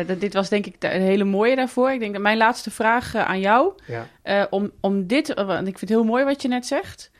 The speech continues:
Speaker 1: En waar ik dan nog heel benieuwd naar ben, en dan kunnen we daar straks heel mooi op voortbouwen in een, eh, in een volgende aflevering.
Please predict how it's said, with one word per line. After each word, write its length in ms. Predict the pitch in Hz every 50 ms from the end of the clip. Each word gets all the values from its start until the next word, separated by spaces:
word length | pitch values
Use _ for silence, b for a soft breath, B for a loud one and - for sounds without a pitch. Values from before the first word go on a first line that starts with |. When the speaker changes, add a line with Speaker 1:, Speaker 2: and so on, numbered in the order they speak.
| _ _ - -
Speaker 1:
En 140 | - 196 185
waar 180 | 202 202 226
ik 80 | 262 -
dan 120 | 277 254
nog 140 | 240 - -
heel 240 | 185 214 262 311 294
benieuwd 260 | 269 247 262 285 277
naar 160 | 285 269 254
ben, 260 | 233 254 269 294 302
en 120 | 277 226 196
dan 120 | 190 190
kunnen 220 | - - 202 202 196
we 60 | 196
daar 160 | 196 196 196
straks 180 | - 214 196 -
heel 100 | 220 220
mooi 140 | 208 202
op 60 | 190 185
voortbouwen 760 | - - 208 208 208 - - 202 190 190 180 175 180 170 165
in 160 | - 185 185
een, 200 | 180 180 180 180
eh, 320 | 180 175 175 170 - -
in 80 | 190 185
een 100 | 180 180
volgende 280 | - 196 190 190 196 -
aflevering. 680 | 233 - 254 240 247 247 - 240 233 240 247 262 b